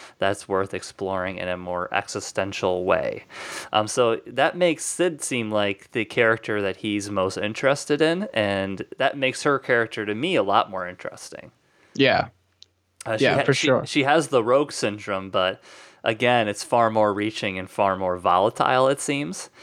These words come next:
Speaker 1: And
Speaker 2: Mm-hmm.
Speaker 1: I love the fact that when they kiss, eventually, it's revealed that he, he and her switch bodies or switch minds, basically, and he
Speaker 2: Yeah.
Speaker 1: enters her body, and when he's in Dave-,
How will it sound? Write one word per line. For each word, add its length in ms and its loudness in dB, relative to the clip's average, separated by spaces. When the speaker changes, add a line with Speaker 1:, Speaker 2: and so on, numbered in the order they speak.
Speaker 1:
And 100 2
Speaker 2:
Mm-hmm. 100 -2
Speaker 1:
I 80 4
love 220 2
the 60 -4
fact 360 2
that 400 0
when 220 -4
they 120 -4
kiss, 540 2
eventually, 800 -2
it's 400 -6
revealed 640 2
that 340 0
he, 380 -8
he 320 -2
and 120 -2
her 260 4
switch 420 -6
bodies 720 -2
or 240 0
switch 340 -2
minds, 560 0
basically, 720 -4
and 300 -6
he 160 2
Speaker 2:
Yeah. 140 4
Speaker 1:
enters 240 -2
her 120 0
body, 460 0
and 160 -6
when 140 -4
he's 340 -4
in 160 -2
Dave-, 340 2